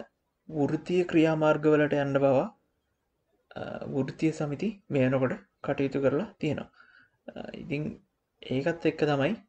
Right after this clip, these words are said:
මේ පෞද්ගලීකරණය ගැන අපි කතා කරන්න ඕනි කියලා අපිට හිතුනේ.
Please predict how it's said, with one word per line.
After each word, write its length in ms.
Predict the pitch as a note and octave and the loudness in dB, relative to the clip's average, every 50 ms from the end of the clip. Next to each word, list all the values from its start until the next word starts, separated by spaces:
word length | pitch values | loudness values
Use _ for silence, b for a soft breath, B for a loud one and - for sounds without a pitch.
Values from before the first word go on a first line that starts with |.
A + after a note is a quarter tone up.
| _ _ | _ _
මේ 260 | - C3 C3+ C#3+ D#3 F3+ - b b b b b b _ _ _ _ _ _ _ _ _ - | -6 -4 -4 -4 -4 -6 -12 b b b b b b _ _ _ _ _ _ _ _ _ -4
පෞද්ගලීකරණය 920 | - C#3 C3 C#3 D3 D3 D3+ D#3+ F3 D#3+ E3 E3+ E3 E3 D#3 D3+ D3 D3+ D3 C#3+ | -2 0 0 0 -2 -2 -2 0 2 4 4 2 4 2 2 0 0 -2 -2 -2
ගැන 180 | C#3+ C#3 D3 C#3+ - - _ _ _ _ _ _ _ _ _ - | -2 -2 -4 -6 -8 -10 _ _ _ _ _ _ _ _ _ -14
අපි 240 | - C#3+ - - - - - - | -12 -8 -6 -6 -6 -8 -10 -16
කතා 380 | - - - C#3 - - C#3+ D3+ | -10 -2 0 2 4 4 4 4
කරන්න 320 | D#3 E3 D#3 D3+ D3 C#3 | 4 4 2 0 0 -2
ඕනි 180 | C3 B2+ A#2+ A#2+ | -4 -4 -4 -4
කියලා 260 | C3+ C3 C#3 F#3+ A3 - _ _ _ _ _ _ _ - | -4 -6 -8 -8 -12 -14 _ _ _ _ _ _ _ -10
අපිට 200 | C#3 - B2+ - - - - _ | -6 -4 -4 -4 -4 -6 -10 _
හිතුනේ. 360 | _ - D3 D3 A#2 - - | _ -4 -2 -2 -2 -4 -6